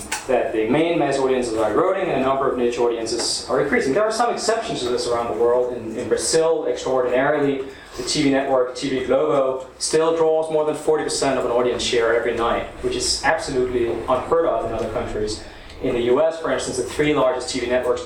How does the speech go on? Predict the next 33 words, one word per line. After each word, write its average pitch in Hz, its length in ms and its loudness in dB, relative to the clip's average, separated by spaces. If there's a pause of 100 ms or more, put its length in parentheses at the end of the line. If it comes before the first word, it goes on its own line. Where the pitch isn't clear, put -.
combined 123 760 0
draws 120 260 2
about - 260 0
twenty - 180 -2
percent. - 380 -8 (400)
Of - 180 -4
the - 60 -6
audience. - 400 -2
So 123 140 2
it's - 180 -2
extraordinary 113 640 0
for 113 100 0
a 110 40 0
large - 140 0
country 120 220 -4
like 113 160 -2
Brazil, 139 680 0
a, 117 40 -8 (460)
a, 110 340 -2 (120)
a, 113 100 -2
a - 40 -8
diverse 104 360 0
country 117 220 -4
like - 140 -4
Brazil, - 320 -6
to - 80 -2
have 110 100 2
a - 120 -2
kind 110 140 -4
of - 60 -6
share 113 240 2
of 113 180 -2
one. - 320 0